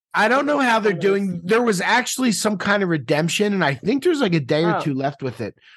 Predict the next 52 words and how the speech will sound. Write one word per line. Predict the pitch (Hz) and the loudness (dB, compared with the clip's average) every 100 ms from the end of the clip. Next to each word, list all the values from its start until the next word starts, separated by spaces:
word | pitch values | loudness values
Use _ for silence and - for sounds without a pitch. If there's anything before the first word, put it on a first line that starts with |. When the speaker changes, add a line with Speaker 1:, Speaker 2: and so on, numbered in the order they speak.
| _ | _
Speaker 1:
Where | - | -2
you, | 269 254 | 0 0
Speaker 2:
<gasps> | |
Speaker 1:
but | 202 180 | 0 0
you, | 196 214 175 | 0 -2 0
but | 202 | 0
you | 208 | 2
had | 208 220 | 2 2
to, | 196 | 2
like, | 185 170 - _ _ _ _ - | 2 0 -2 _ _ _ _ 0
but | 185 | 2
I | 202 | 4
don't | 208 170 | 2 0
think, | 185 151 - _ _ _ _ - | -2 -2 -8 _ _ _ _ -6
I | 175 175 | 0 0
think | 202 190 | 2 2
you | |
Speaker 2:
Okay. | 160 | 0
Speaker 1:
had | 165 | 0
to, | 156 | 0
like, | 143 | -2
have | 139 | -4
Speaker 2:
Okay. | - | -4
Speaker 1:
seven | - 175 160 151 | -4 0 0 0
of | 143 | -2
this | 151 147 | -2 -4
kind | - 156 147 143 | -2 -2 0 0
or | |
whatever, | 143 139 131 | 0 0 2
like, | 170 165 | 2 2
Speaker 2:
Oh, | 160 156 | 2 0
yeah. | 147 143 | -2 -4
Speaker 1:
to | 156 | -8
get | 135 147 | -6 -4
different | 156 143 139 123 | -2 -4 -4 -4
things. | 123 117 - _ - - _ | -6 -6 -12 _ -20 -20 _
But | 151 139 - - _ | -2 -2 -8 -20 _
they're, | - - 294 | 0 0 2
and | 196 | 0
so | - 214 | 2 2
they're | 202 262 | 2 2
burning | 202 208 220 208 | 2 4 4 4
them | 180 160 | 2 2
along | 156 151 147 | 2 2 2
the | 139 | 0
way. | 135 143 123 117 _ _ - | 0 0 -2 -4 _ _ -4
Those | 160 196 208 | 0 2 2
are | 226 | -2
still | - - 185 196 | -4 0 2 2
gonna, | 190 190 175 - | 2 0 -2 -6
you | 160 165 | -4 0
know, | 151 156 | 0 -2